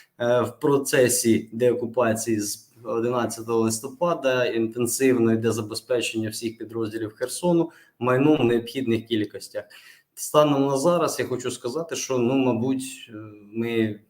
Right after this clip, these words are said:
як-, ну, якщо я скажу на сто, може, я буду неправий, але відсотків на дев'яносто п'ять Херсон забезпечений,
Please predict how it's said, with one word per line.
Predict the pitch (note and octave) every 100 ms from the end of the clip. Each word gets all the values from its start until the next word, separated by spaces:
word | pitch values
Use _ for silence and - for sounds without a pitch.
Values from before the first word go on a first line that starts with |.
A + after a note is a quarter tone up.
| _ _ -
як-, | A2+ B2 -
ну, | B2 C3
якщо | B2+ - C3+ B2+
я | A#2+ A#2
скажу | A2+ B2 G#2+
на | A#2 A#2+
сто, | A#2 C3+ A2+
може, | A2 G#2+ G#2+
я | A2+
буду | A2 A2+ B2
неправий, | C3 D3 E3 A3 F3
але | A#2+ A#2
відсотків | A#2 A#2+ - D#3 D3+ B2+
на | A#2+ A2+
дев'яносто | A#2 A#2 B2+ B2+ - -
п'ять | D3+ D#3+
Херсон | - G#2 C3+
забезпечений, | A2+ G#2+ G#2 - B2+ - A#2+